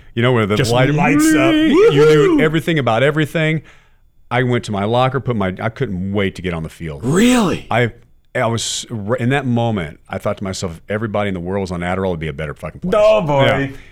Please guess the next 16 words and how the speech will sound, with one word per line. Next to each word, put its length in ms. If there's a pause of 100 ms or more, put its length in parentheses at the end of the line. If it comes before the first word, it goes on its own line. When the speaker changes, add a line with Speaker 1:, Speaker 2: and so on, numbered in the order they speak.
(140)
Speaker 1:
I, 100
Speaker 2:
Yeah. 380
Speaker 1:
and, 140
and 380
after 280
the 40
game, 220
though, 100
I 100
found 360
out 240
that, 220 (600)
dude, 380 (540)
I 100
could 320
not 480